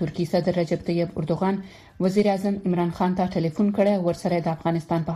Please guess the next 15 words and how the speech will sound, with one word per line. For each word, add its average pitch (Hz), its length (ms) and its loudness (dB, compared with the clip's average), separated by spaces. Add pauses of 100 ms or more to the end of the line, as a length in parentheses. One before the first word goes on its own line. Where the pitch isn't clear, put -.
حالاتو 160 360 -2
خبرې 160 360 0
کړي. 170 160 0 (520)
وزیر 160 260 -2
اعظم 160 280 0
یو 165 140 0
ځل 160 160 0
بیا 185 220 2
خپل 170 200 0 (100)
عزم 160 260 0
تکرار 160 340 0
کړی 196 220 2
چې 190 120 0
افغانستان 175 600 -2
کې 190 80 -4